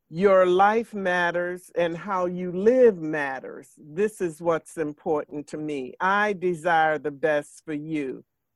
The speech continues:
I have been in your shoes before, hopeless and in despair.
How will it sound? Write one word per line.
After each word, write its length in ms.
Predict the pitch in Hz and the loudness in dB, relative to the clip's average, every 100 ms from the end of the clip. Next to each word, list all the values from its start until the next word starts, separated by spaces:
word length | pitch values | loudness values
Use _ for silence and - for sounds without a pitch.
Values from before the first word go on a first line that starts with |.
| _ _ _ _ _ _ _ - | _ _ _ _ _ _ _ 0
I 220 | 175 190 | 2 2
have 260 | 190 143 | 2 0
been 200 | 139 185 | 0 2
in 160 | 196 202 | 2 0
your 180 | 196 196 | 0 0
shoes 580 | - - 202 196 185 - | -4 -6 -4 -4 -8 -6
before, 880 | 180 196 - 196 196 202 208 208 - _ | -4 -4 -4 -2 0 0 -4 -6 -12 _
hopeless 1000 | - - 214 208 226 208 214 - - - _ _ _ _ _ _ _ _ | -10 0 0 0 0 0 0 -6 -20 -20 _ _ _ _ _ _ _ _
and 380 | 165 175 165 165 - | 0 2 0 -4 -4
in 320 | 185 185 185 | -4 -2 -4
despair. 960 | 170 165 - - - 170 160 143 127 | -4 -6 -10 -10 2 4 4 2 -4